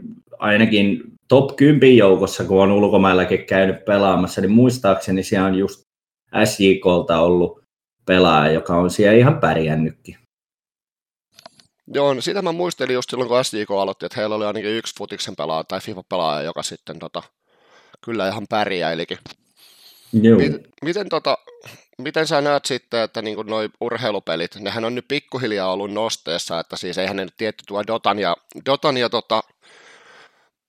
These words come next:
Speaker 2: C S ja muiden tasolla on ihan palkintopotit vielä, mutta, tota, onko se oikeasti,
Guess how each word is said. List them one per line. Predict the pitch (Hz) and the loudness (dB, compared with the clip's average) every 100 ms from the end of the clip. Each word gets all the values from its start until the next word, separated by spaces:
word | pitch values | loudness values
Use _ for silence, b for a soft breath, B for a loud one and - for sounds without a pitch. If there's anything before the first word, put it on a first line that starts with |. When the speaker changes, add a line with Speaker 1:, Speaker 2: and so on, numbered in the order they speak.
| - | -8
Speaker 2:
C | 143 127 117 | -2 0 0
S | - | 0
ja | 110 | -2
muiden | 107 123 113 107 | 0 -2 -2 -2
tasolla | 98 104 95 95 | -2 -2 -2 -2
on | |
ihan | 104 107 | -2 -2
palkintopotit | 107 107 110 98 92 87 90 90 | -2 -2 -4 -10 -8 -8 -10 -8
vielä, | 95 85 80 | -4 -4 -6
mutta, | 76 - 82 | -10 -12 -12
tota, | 80 - 87 - _ _ _ _ _ _ - | -12 -10 -10 -10 _ _ _ _ _ _ -6
onko | 151 165 | -6 -4
se | 190 175 | -4 0
oikeasti, | 135 135 120 - | 0 0 -4 -6